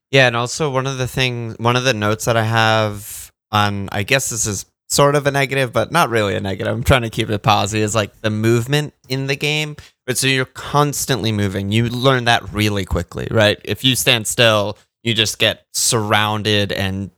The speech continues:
destroyed by a horde of demons. You need to, like, move around these basically, like,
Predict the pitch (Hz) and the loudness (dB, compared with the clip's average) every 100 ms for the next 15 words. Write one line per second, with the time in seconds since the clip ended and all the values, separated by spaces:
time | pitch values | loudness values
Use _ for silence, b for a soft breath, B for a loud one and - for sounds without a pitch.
0 | - 104 - 113 95 95 98 92 95 95 | -6 -2 2 4 4 2 0 0 0 -2
1 | 107 101 95 98 107 98 101 101 104 104 | 0 0 0 -4 -4 -4 -4 -6 -4 -4
2 | - 104 101 _ _ _ _ - 127 120 | -2 -2 -2 _ _ _ _ 0 2 4
3 | 120 110 110 107 98 - - 165 175 - | 2 2 0 -2 -6 -10 -2 -2 -2 -2
4 | 180 147 117 104 | 2 4 2 0